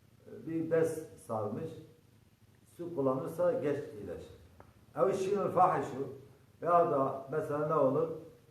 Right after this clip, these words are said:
Bir, e, adve zahir elinde veya yüzünde bir nişan bırakır. Bir iz bırakır yani. Hani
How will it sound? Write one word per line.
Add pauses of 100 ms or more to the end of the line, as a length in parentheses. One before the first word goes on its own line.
(580)
Bir, (260)
e, (2250)
adve
zahir
elinde
veya (340)
yüzünde (360)
bir
nişan
bırakır. (320)
Bir
iz
bırakır (140)
yani. (1080)
Hani